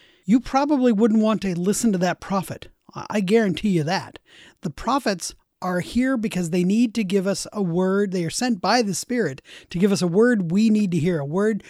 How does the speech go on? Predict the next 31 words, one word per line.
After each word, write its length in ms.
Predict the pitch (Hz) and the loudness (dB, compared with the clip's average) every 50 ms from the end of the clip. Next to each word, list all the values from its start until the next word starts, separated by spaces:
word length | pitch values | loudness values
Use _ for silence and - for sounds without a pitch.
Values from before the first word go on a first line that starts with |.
| - _ _ | -20 _ _
that 100 | - 165 | -10 -10
rouses 720 | - - 131 139 147 156 190 240 269 240 180 202 233 214 190 | -10 -10 -8 -4 -2 0 2 2 2 2 2 2 0 2 2
our 140 | 214 208 | 2 0
conscience. 760 | 202 - - 196 190 180 - - - 110 - _ - - - _ _ _ - - - - - _ | 0 -2 -4 -2 -2 -2 -2 -4 -8 -12 -16 _ -20 -20 -20 _ _ _ -20 -20 -20 -20 -20 _
And 420 | - 185 180 175 170 165 165 151 147 | -6 -4 -2 0 0 0 -2 -2 0
those 240 | 165 190 240 262 262 | 2 2 2 4 4
are 80 | 262 | 2
not 240 | 240 226 226 233 226 | 2 2 0 -2 -2
easy 300 | 226 226 208 190 202 190 | -2 -2 -2 -4 -4 -4
to 120 | 175 165 | -4 -6
hear. 380 | 156 - - 226 226 135 - - _ _ _ _ _ _ | -6 -4 -4 -4 -4 -4 -6 -10 _ _ _ _ _ _
But 420 | 151 135 180 175 151 147 - - - _ _ _ _ _ | -6 -4 -2 -2 -2 -4 -8 -12 -20 _ _ _ _ _
that 580 | 202 160 151 147 147 147 143 156 170 202 254 247 | -12 -12 -12 -12 -12 -12 -6 -2 0 0 0 0
person 340 | - 220 247 240 - 233 226 | 0 -2 -2 0 2 0 0
is 160 | 208 190 175 | 2 0 0
doing 460 | 156 196 196 196 190 185 175 156 135 _ _ _ _ _ | 0 2 2 2 2 0 -2 -6 -8 _ _ _ _ _
his 220 | - 185 214 185 | -2 -2 0 0
or 100 | 202 185 | 0 -2
her 160 | 143 165 196 190 | 0 0 0 2
vocation 720 | 156 180 170 143 - 156 170 185 180 - 226 240 254 233 _ _ _ _ _ _ _ _ - | 2 0 -2 -2 -2 -4 -4 -4 -6 -4 -4 -4 -6 -6 _ _ _ _ _ _ _ _ -8
and 380 | 180 175 165 160 156 156 160 - - _ _ | -6 -4 -2 -2 -2 -4 -6 -8 -14 _ _
calling 380 | - - 196 202 190 175 170 | -6 -2 0 2 2 2 2
us 180 | 175 175 - - | 2 0 -2 -6
to 120 | - - 165 | -4 -4 0
do 220 | 151 170 175 180 - _ - | 2 2 2 0 -4 _ -12
our 500 | 143 156 175 185 190 180 160 131 120 - - _ _ _ _ _ _ | -8 -6 -4 -2 -2 -2 -2 -4 -6 -10 -14 _ _ _ _ _ _
vocation, 580 | - - 131 - - - 120 113 - - - 139 135 | -10 -10 -8 -8 -10 -12 -10 -12 -14 -16 -16 -18 -16
calling 300 | - - 160 165 165 160 | -10 -8 -6 -4 -4 -4
us 80 | 147 | -6
to 120 | - - 151 | -8 -12 -12
fulfill 480 | - - 147 135 - 156 156 151 147 | -12 -12 -14 -12 -10 -10 -10 -10 -10